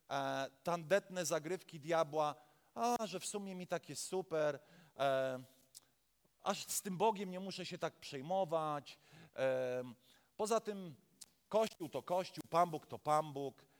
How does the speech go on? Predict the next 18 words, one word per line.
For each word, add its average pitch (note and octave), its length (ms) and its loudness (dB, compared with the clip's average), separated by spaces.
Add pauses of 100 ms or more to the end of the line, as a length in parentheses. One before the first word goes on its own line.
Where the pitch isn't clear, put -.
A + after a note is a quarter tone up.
(340)
e, - 20 -2 (1200)
e, F#2+ 200 -10 (320)
a D#3+ 80 -6
rodzina D3 400 -6
to A2 120 -12
rodzina, C#3 840 -4 (260)
dzieci C3 300 -8
to A2 120 -8
dzieci, D3 460 -6
przyjemności D#3+ 720 -6
to A#2 100 -6
przyjemności. A#2+ 1120 -10 (1120)
My G3+ 80 -16
nie A3+ 60 -10
jesteśmy A3 340 -8
powołani C#3 380 -6
do A#2 80 -10
przyjemności. A2+ 680 -12